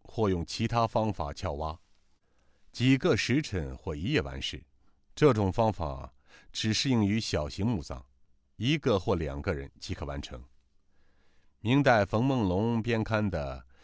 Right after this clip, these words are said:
《醒世恒言》第十四卷《闹樊楼多情周圣仙》中，记述了一个生动的因缘故事，其中有一段盗墓情形，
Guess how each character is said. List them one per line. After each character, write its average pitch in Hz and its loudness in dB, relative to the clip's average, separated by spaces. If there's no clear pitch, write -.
《醒 120 2
世 135 2
恒 117 4
言》 107 2
第 107 0
十 92 -6
四 117 -4
卷 95 0
《闹 135 6
樊 123 6
楼 127 4
多 135 2
情 117 0
周 135 0
圣 104 -2
仙》 117 -2
中， 90 -4
记 139 2
述 123 0
了 110 2
一 110 0
个 113 -2
生 139 0
动 120 2
的 101 2
因 123 2
缘 120 0
故 90 -6
事， - -12
其 - 0
中 127 2
有 85 2
一 98 0
段 80 -2
盗 139 4
墓 90 0
情 87 -6
形， 67 -10